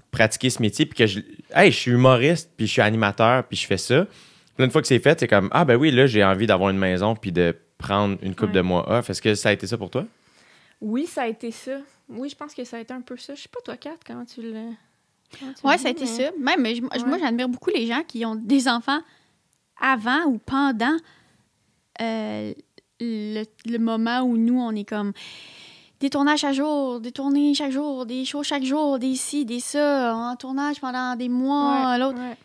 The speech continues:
Speaker 3: Tu sais, il y a du monde qui font ça avec des enfants.
Speaker 1: La majorité des gens, en fait.
Speaker 2: Ouais, ben oui.
Speaker 3: Donc,
Speaker 2: Ben oui,
Speaker 3: euh,
Speaker 2: qu'on va le
Speaker 3: j'admire
Speaker 2: vivre, là.
Speaker 3: ça. Euh, mais ouais, moi,
Speaker 2: Ouais.
Speaker 3: je pense que c'était, comme tu dis, de, de, de se prouver ça,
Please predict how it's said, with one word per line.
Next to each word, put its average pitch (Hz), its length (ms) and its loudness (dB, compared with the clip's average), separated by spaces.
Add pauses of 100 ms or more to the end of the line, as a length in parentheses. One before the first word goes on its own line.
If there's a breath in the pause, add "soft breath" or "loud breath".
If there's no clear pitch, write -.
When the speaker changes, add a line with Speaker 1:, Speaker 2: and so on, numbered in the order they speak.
(120)
Speaker 3:
Tu 302 100 -6
sais, 294 120 0
il 226 60 -6
y 247 40 -2
a 247 40 -2
du 220 80 -6
monde 339 160 -2
qui - 60 -16
font 247 140 -2
ça 330 260 -4
avec 233 400 -4
des 220 180 -6
enfants. 208 260 -6 (280)
Speaker 1:
La 90 100 -2
majorité 92 460 -2
des 135 120 -2
gens, 98 140 -2
en 113 40 -6
fait. 95 180 -6 (160)
Speaker 2:
Ouais, 226 200 -14
ben 185 140 -8
oui. 185 100 -14 (300)
Speaker 3:
Donc, 277 220 4
Speaker 2:
Ben - 20 0
oui, 294 60 6
Speaker 3:
euh, 269 40 8
Speaker 2:
qu'on 262 100 6
va 254 60 6
le - 60 2
Speaker 3:
j'admire 254 240 4
Speaker 2:
vivre, 262 80 0
là. 262 60 -2
Speaker 3:
ça. 277 160 -8
Euh, 285 360 -6 (400 loud breath)
mais 262 140 4
ouais, 269 60 8 (200)
moi, 247 200 -4
Speaker 2:
Ouais. 285 60 -2
Speaker 3:
je - 60 -8
pense 294 220 0
que 269 100 -4
c'était, 247 320 -2 (240 soft breath)
comme 269 160 -2
tu 254 140 -10
dis, 269 220 -2
de, 247 280 0
de, 220 80 -4
de 233 40 0
se - 120 -10
prouver 269 420 0
ça, 277 340 0